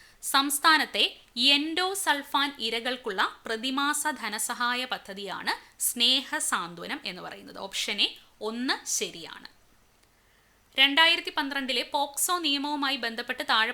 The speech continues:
പറയുന്ന പ്രസ്താവനകളിൽ ഏറ്റവും യോജിക്കുന്ന പ്രസ്താവനകൾ ഏതൊക്കെയാണ്? പോക്സോ നിയമം വകുപ്പ് ഇരുപത്തെട്ട് അനുസരിച്ച് ഓരോ ജില്ലയിലും ശിശു സൗഹാർദ്ദത്തിന് പ്രാധാന്യം നൽകി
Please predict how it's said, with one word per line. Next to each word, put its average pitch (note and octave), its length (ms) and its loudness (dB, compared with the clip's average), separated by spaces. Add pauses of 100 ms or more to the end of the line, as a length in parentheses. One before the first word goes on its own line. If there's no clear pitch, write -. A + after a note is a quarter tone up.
പറയുന്ന A#3+ 280 -2
പ്രസ്താവനകളിൽ G#3 840 -2
ഏറ്റവും A#3+ 460 -2
യോജിക്കുന്ന A#3 640 -4
പ്രസ്താവനകൾ F#3+ 800 -4 (880)
ഏതൊക്കെയാണ്? A3+ 720 -8 (380)
പോക്സോ E4 520 2
നിയമം B3+ 480 -2 (180)
വകുപ്പ് C#4 500 0
ഇരുപത്തെട്ട് E4 520 0
അനുസരിച്ച് B3+ 540 -4
ഓരോ D4 420 -4
ജില്ലയിലും B3+ 560 -2
ശിശു C4+ 360 -4
സൗഹാർദ്ദത്തിന് B3 840 -4
പ്രാധാന്യം B3+ 760 -4
നൽകി A3 260 -8